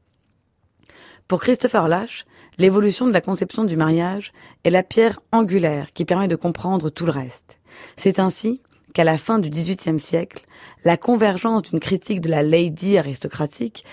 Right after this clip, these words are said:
créature de loisirs et bibelot, indicateur de statut, et d'un nouvel idéal du mariage chez les classes moyennes fondé sur le respect mutuel, a vu émerger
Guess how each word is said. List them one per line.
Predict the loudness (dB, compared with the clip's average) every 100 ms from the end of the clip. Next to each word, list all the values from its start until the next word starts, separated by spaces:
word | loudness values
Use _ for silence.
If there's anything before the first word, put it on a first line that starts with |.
| -20 -12
créature | 0 2 2 0 0 2
de |
loisirs | 2 4 4 4 0 -2 -2 0
et | 0 2
bibelot, | 2 0 2 0 -2 -12 -20 _
indicateur | 0 2 2 2 4
de | 2
statut, | 0 -2 -4 -6 -8 _ -20 -20 -4 0
et |
d'un | 4 4
nouvel | 4 4 4 2 2 -4 -2
idéal | 2 4 4 2 -2
du | 0
mariage | 2 2 2 0 -2 -6
chez | -10 -4
les | -2
classes | 0 0 0 0
moyennes | 2 2 0 -2
fondé | -2 0 0
sur | -2
le | -2
respect | -2 -2 0 0
mutuel, | 0 -2 -4 -4 -4 -8 -16 -20 -20 -2
a | 0 2
vu | 0 -2
émerger | 0 2 0 -2 -8